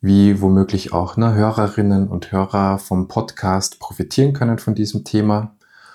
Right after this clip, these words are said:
Und, ähm, vielleicht beginnen wir mal so mit dem übergeordneten Thema von, ne, wie kommt dieser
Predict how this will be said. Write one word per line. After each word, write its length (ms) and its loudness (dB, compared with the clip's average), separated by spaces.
Und, 760 -2
ähm, 360 -4
vielleicht 360 -4
beginnen 380 0
wir 120 2
mal 260 0
so 540 0
mit 420 -2
dem 180 2
übergeordneten 840 -2
Thema 320 0
von, 260 -4
ne, 160 0
wie 160 -4
kommt 420 -2
dieser 600 0